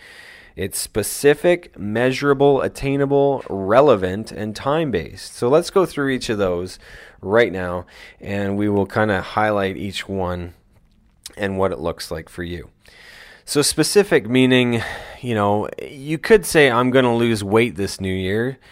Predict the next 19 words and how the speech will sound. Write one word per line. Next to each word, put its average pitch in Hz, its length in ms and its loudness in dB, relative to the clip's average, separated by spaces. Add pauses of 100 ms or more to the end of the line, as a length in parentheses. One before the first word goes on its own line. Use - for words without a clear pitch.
(380)
but 131 140 4
you're 147 100 -2
not 151 240 0
being 135 300 2
really 110 240 2
specific. 85 580 -8
Are 110 140 0
you 113 180 0
going 110 360 -2
to 110 180 -4
lose, 104 1000 -4
you 98 120 -6
know, 87 160 -6
five 90 360 0
pounds 90 280 -6
of 90 80 -14
fat 151 320 2
and 95 220 -4
gain, 92 640 -6